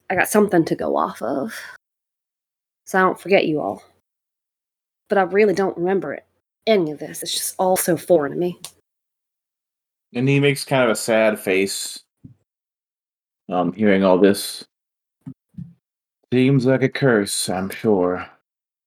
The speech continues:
Speaker 2: but forgetting can be a blessing sometimes."
Speaker 1: Yeah,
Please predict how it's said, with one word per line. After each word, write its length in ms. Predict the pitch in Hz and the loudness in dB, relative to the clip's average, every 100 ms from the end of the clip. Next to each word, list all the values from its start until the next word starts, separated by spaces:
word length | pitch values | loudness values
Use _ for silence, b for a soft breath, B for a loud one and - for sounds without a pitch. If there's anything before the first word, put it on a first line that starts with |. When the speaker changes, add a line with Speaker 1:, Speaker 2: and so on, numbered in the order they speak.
| _ | _
Speaker 2:
but 240 | - 65 - _ _ _ _ _ _ _ _ _ _ _ _ _ _ _ _ _ _ | -12 -10 -12 _ _ _ _ _ _ _ _ _ _ _ _ _ _ _ _ _ _
forgetting 420 | - 110 131 127 117 | -8 0 2 2 2
can 160 | 123 | 2
be 100 | 113 | 4
a 80 | 107 | 4
blessing 460 | 110 117 - 76 - | 4 2 0 -8 -12
sometimes." 580 | 76 73 69 55 - _ _ _ _ _ _ _ _ _ _ _ _ _ _ _ _ _ | -6 -6 -6 -12 -16 _ _ _ _ _ _ _ _ _ _ _ _ _ _ _ _ _
Speaker 1:
Yeah, 440 | 247 269 320 349 | 2 4 6 6